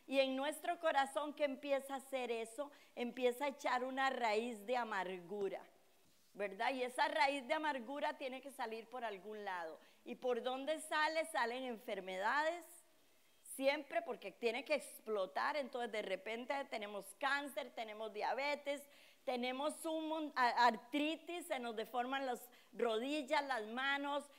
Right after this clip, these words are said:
tenemos problemas en los pulmones, en la, en la parte respiratoria,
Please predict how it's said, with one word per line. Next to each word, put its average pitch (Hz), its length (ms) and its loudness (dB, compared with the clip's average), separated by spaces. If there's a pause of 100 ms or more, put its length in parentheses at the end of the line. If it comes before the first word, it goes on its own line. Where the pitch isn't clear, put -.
(200)
tenemos 254 380 -2
problemas 254 480 -2
en 262 80 -4
los 240 140 -6
pulmones, 269 840 -4
en 226 200 -4
la, 202 220 2
en 208 300 -4
la 190 280 2
parte 247 680 2
respiratoria, 269 1160 0